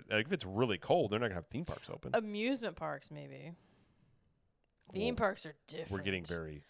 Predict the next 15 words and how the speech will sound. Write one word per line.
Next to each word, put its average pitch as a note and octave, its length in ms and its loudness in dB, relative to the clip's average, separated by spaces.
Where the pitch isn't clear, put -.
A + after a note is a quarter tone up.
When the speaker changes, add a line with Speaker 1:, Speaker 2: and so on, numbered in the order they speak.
Speaker 2:
Oh, G#3 100 6
I'm B3+ 100 4
getting C4 220 4
technical, F#3 420 -4
Speaker 1:
we're D#3+ 60 0
getting B2 180 0
Speaker 2:
man. E3+ 40 -4
Speaker 1:
very E3+ 120 -6
technical - 360 -12
Speaker 2:
Getting - 140 -8
Speaker 1:
here. - 80 -14
Speaker 2:
technical. E3 300 -12
Speaker 1:
Anyways, F2 480 2
the C3+ 280 12
first G3+ 380 8